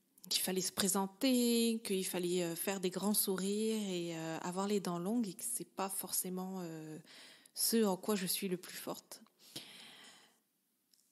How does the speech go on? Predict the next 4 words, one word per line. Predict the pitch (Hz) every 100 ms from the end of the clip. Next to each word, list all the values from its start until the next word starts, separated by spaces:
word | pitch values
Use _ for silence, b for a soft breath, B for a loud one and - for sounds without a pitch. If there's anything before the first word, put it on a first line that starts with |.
| _ _ _ _ _ _
Mais, | 196 208 240 269 269 - - -
euh, | 175 175 165 - -
après | 185 254
rétrospective, | 254 220 - 226 - 180 - 294 285